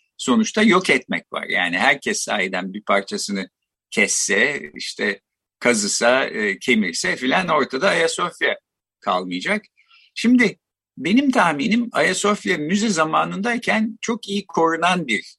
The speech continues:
yerdi. Dolayısıyla s-, bu işte, e, gözleme kameraları filan falan mutlaka vardır. E, kim, e, işte hangi iç duvarını kazıyor ya da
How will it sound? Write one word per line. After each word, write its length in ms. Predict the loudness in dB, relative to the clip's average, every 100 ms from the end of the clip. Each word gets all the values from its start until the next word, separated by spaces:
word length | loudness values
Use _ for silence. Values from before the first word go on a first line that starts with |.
| -4
yerdi. 560 | -2 0 -2 -4 -4 2
Dolayısıyla 580 | 2 2 0 -2 -2 -4
s-, 260 | -6 -10
bu 420 | -8 -6 -6 -6 -4
işte, 260 | -4 0
e, 480 | 0 0 -4 -6 -6 -8 -20
gözleme 880 | -14 -6 2 2 4 4 6 4 2
kameraları 640 | 0 2 4 2 2 0
filan 320 | -2 -4 -4
falan 320 | -4 -4 -4 -2
mutlaka 560 | -2 0 0 2 2
vardır. 420 | 0 -2 -8 -20 -20 _ -20 -20 -20 _ -4
E, 300 | 0 0 -2 -4 -2
kim, 500 | 4 6 6 2 -2
e, 360 | -2 0 -2 -6 -8 -10 -8 -8 -8 -10 -8
işte 260 | -6 -2 2
hangi 580 | 4 2 2 0 -2
iç 260 | -6 -6 0
duvarını 440 | 2 4 4 0
kazıyor 460 | 0 -4 0 0 2
ya 240 | 0 0
da 220 | 0 -2